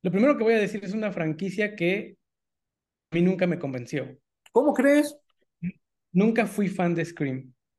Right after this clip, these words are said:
Speaker 2: Justo hace poco mi hermana me
Speaker 1: Y
Speaker 2: preguntaba lo mismo y yo sí siempre fui fan, ¿eh?
Speaker 1: Sí, yo me acuerdo que sí, a ti, a,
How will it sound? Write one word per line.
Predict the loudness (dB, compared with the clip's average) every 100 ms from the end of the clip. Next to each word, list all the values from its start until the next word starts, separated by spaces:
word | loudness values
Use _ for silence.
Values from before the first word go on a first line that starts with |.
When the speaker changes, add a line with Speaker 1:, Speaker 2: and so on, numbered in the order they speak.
| -6
Speaker 2:
Justo | 0 2 2
hace | 2
poco | 2 2 4
mi |
hermana | 2 2 0
me | 0 0
Speaker 1:
Y |
Speaker 2:
preguntaba | -2 -2 -2 -2
lo | -2
mismo | -4 -6 -2 -2 -2
y | -2
yo | -2
sí | -4
siempre | -6 -4 -4
fui | -6 -8
fan, | -6 -8 -6
¿eh? | -10 -12 _ _ _ _ _ _ _ _ _ _ _ _
Speaker 1:
Sí, | -2 2 4 4 4
yo | 4
me | 2
acuerdo | 2 0 0
que |
sí, | -2 -2
a | -2
ti, | -4
a, | -6